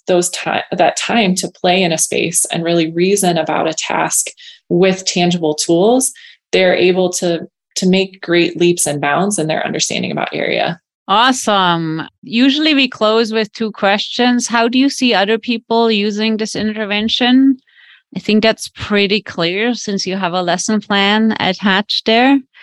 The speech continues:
Speaker 1: Yes.
Speaker 2: And then how does your, the work you described fit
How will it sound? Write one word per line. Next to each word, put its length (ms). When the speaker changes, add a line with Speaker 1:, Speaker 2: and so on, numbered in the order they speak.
Speaker 1:
Yes. 640
Speaker 2:
And 240
then 180
how 300
does 320
your, 460
the 180
work 400
you 140
described 640
fit 340